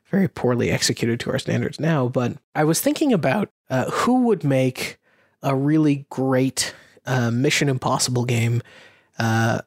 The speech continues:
which is, I guess, the modern Mission Impossible is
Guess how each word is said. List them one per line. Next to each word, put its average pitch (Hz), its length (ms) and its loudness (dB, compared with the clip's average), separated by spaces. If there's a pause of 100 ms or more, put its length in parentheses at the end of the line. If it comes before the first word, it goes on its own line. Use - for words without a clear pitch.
which 98 540 -2
is, 117 440 2
I 123 140 0
guess, 131 220 0
the 135 100 0
modern 151 400 2
Mission 147 220 -2
Impossible 127 560 0
is 117 500 0